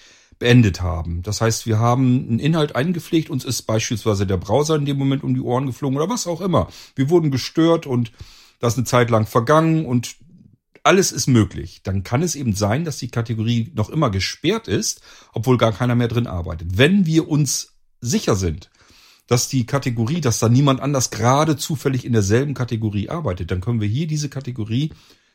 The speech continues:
entsperren. Wenn ich hier raufgehe, werden mir die Kategorien angezeigt, die derzeit gesperrt sind. Dann können wir sie hier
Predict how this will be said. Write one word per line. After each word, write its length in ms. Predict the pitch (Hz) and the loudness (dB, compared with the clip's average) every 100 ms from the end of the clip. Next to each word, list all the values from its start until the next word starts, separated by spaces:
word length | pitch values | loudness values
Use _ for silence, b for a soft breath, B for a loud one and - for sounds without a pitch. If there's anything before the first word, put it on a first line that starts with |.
| - | -2
entsperren. 600 | 120 - 113 101 87 78 | 0 2 4 4 2 -2
Wenn 100 | 95 | -4
ich 100 | 101 | -2
hier 140 | 120 | -2
raufgehe, 540 | 95 120 - - 160 143 | 0 -2 -4 -4 -2 0
werden 180 | 123 113 | 0 2
mir 120 | 110 | 0
die 120 | 120 | 0
Kategorien 600 | - 120 113 104 117 120 | -4 -6 -4 -2 0 -2
angezeigt, 540 | - 127 131 - 113 - | -4 -6 -6 -6 -6 -6
die 80 | 98 | -4
derzeit 400 | 98 - 107 - | -4 -4 -8 -6
gesperrt 400 | - - 92 - | -6 -2 -4 -4
sind. 160 | 78 | -8
Dann 80 | 82 | -6
können 160 | 104 95 | -4 -2
wir 60 | |
sie 120 | 90 | -2
hier 340 | 90 104 185 | -2 2 2